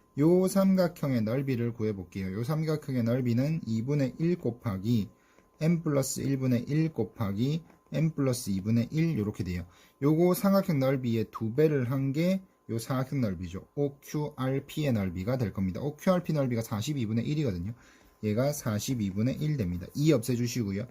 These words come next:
그러면 m 플러스 일, m 플러스 이분의 일이 사십이분의 일 되는 거죠.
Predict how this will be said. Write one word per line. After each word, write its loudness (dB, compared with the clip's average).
그러면 2
m 4
플러스 0
일, -2
m 0
플러스 -2
이분의 -2
일이 0
사십이분의 -4
일 0
되는 0
거죠. -10